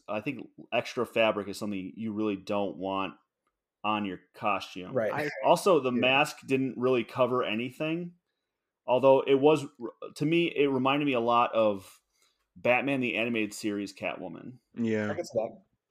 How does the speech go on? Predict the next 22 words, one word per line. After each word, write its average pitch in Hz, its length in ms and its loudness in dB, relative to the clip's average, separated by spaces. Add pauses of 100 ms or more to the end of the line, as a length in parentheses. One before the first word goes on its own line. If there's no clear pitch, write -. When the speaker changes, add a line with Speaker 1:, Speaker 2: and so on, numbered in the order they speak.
(840)
Speaker 1:
Where 113 200 2
it's - 140 -4
just, - 480 -4
like, 110 500 -2 (640)
it, 131 260 4
it's, - 420 -6 (160)
it's, 131 240 -6 (380)
it's 120 120 -8
kinda 180 260 0
like 160 140 4
a 127 60 0
face 123 380 0
thong. 90 500 -4
It 123 80 -6
doesn't 160 280 0
cover 127 320 2
anything. 95 640 -6 (100)
Like, 117 160 -2
we 147 100 2
know 143 220 6
what's 139 160 6
underneath. 101 520 -4